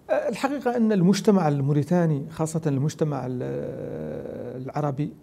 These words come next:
وما يمكن أن نسميه تجاوزًا المجتمع ال-، العربي إلى حد ما البربري، منذ البداية رفض التعامل مع الاستعمار. وك-، كان هذا الرفض له طبعًا،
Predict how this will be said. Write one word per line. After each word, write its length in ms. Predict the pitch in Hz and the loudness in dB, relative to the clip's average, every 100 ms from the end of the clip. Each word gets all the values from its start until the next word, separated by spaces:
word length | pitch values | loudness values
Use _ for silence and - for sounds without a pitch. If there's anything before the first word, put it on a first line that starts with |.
| - - - _ - - - - | -20 -20 -20 _ -20 -20 -20 -12
وما 280 | 139 139 147 | -6 -4 -2
يمكن 200 | 151 156 | -2 -2
أن 200 | 165 147 | -4 -2
نسميه 440 | 151 - 151 160 147 | -4 -2 -2 0 0
تجاوزًا 560 | 151 131 147 147 143 | 0 2 2 2 0
المجتمع 680 | 151 151 - 139 - 139 135 | -4 -6 -6 -8 -6 -6 -4
ال-، 300 | 143 147 147 - | -4 -6 -8 -8
العربي 460 | 151 139 143 147 151 | -6 -4 -2 -2 -2
إلى 120 | 147 | -4
حد 220 | 139 139 | -4 -8
ما 160 | 147 147 | -6 -6
البربري، 480 | 143 151 143 143 156 - - - - - _ _ _ _ | -4 -4 -4 -4 -6 -12 -20 -20 -20 -20 _ _ _ _
منذ 220 | 208 247 | 6 8
البداية 440 | 233 196 220 240 208 | 8 6 6 6 6
رفض 360 | 202 175 185 - - - - - | 4 2 0 -4 -16 -20 -20 -20
التعامل 720 | - - 127 156 185 180 190 - - - - - - _ | -20 -6 -2 2 4 2 0 -6 -20 -20 -20 -20 -20 _
مع 120 | 143 | -2
الاستعمار. 440 | 127 123 - 101 - - - - - - _ _ _ _ - - - | -2 -2 -10 -12 -14 -18 -20 -20 -20 -20 _ _ _ _ -20 -20 -2
وك-، 300 | 175 165 - | 2 2 0
كان 320 | 208 185 233 | -2 2 4
هذا 240 | 208 240 226 | 6 6 6
الرفض 320 | 226 233 214 | 6 6 8
له 360 | 226 208 254 - | 8 6 0 -2
طبعًا، 340 | 220 156 214 | -2 -2 -6